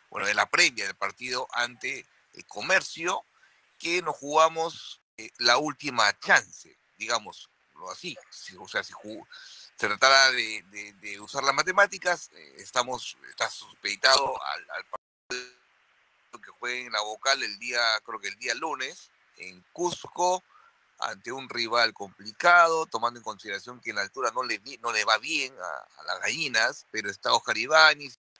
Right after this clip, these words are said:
Uno anda, uno, uno, uno ata cabos y dice, "No, este, este es crema, ¿no? Este es gallina, por ahí que le pasen la mano". Pero bueno, o sea, tenemos que ganar, golear, porque en la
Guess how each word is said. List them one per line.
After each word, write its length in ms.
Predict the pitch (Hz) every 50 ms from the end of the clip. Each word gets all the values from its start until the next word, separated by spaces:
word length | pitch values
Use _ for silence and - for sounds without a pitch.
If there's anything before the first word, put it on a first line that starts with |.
| _ - _ _ _ _ _ _ _
Uno 200 | - - 180 185
anda, 160 | 185 185 180 - -
uno, 260 | 156 175 175 175 156 -
uno, 260 | 160 170 170 165 156
uno 220 | - 151 160 160 160
ata 220 | 165 - 156 151
cabos 460 | - 160 160 151 139 131 127 123 -
y 60 | 131
dice, 200 | 131 127 131 135
"No, 200 | 131 143 143 139 131
este, 180 | 123 - - - -
este 200 | - 131 - 123
es 40 | -
crema, 480 | - - 135 135 131 123 107 101 95 104
¿no? 180 | 98 - - 110
Este 160 | 107 - 117
es 60 | 107
gallina, 420 | 110 113 117 135 131 120 107 107 107
por 160 | - 107 107
ahí 100 | 117 117
que 100 | - 110
le 120 | 104 98
pasen 280 | - - 107 104 104 98
la 100 | 95 101
mano". 600 | 117 135 139 139 135 131 123 117 110 101 95 - _ _ _ _ - _ _ _ _
Pero 180 | - - 101 104
bueno, 300 | 120 120 113 95 82 - -
o 40 | -
sea, 280 | - - 101 76 65 71 76 _ _ -
tenemos 300 | - 101 107 123 127 -
que 140 | 117 113
ganar, 420 | 110 113 123 143 156 156 156 156 143
golear, 420 | 113 110 113 123 143 151 156 151
porque 360 | - 151 131 107 107 107 95
en 60 | 110 107
la 200 | 104 98 92